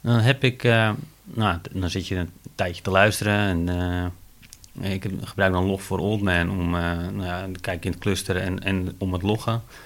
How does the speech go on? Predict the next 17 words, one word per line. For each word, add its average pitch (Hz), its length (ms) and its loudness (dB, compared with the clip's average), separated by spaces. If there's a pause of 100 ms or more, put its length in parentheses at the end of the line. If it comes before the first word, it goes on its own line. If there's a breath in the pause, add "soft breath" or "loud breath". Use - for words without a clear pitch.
(360 soft breath)
En, 107 320 2
eh, 98 460 2 (560)
op 107 120 -4
een - 60 -14
gegeven 113 360 2
moment, 107 300 2
eh, 92 440 2
nou, 110 220 -2
Gibraltar, 101 800 2
eh, 101 60 -2 (460)
Cyprus, 87 1000 -4 (880 soft breath)
wat - 120 -10
was 87 160 -8
er 85 60 -6
nog 82 120 -2
meer? 95 460 0
Eh, 90 360 2